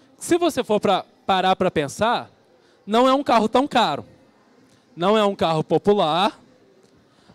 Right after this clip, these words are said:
mas é um carro de mais ou menos cem, cento e cinquenta mil reais. Não é uma Ferrari de quinhentos mil.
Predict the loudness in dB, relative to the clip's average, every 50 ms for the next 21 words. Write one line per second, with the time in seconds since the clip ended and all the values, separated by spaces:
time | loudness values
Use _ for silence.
0 | _ -8 -6 -6 -2 0 0 0 0 0 2 2 4 4 4 2 2 0 0 -2
1 | 0 0 2 0 0 0 -2 -2 -2 -4 -4 -4 -6 -4 -2 0 2 2 0 0
2 | -2 -4 -8 -8 -8 -8 -10 -10 -8 -8 -8 -8 -6 -4 -2 -2 -2 -2 -2 -2
3 | -2 -2 -4 -8 -12 -18 -20 -20 _ _ _ _ _ _ _ _ _ _ _ -4
4 | 0 2 2 2 2 2 2 2 2 2 2 2 0 -2 -4 -10 -12 -6 -4 -4
5 | -4 -4 -6 -8 -2 0 0 0 0 -2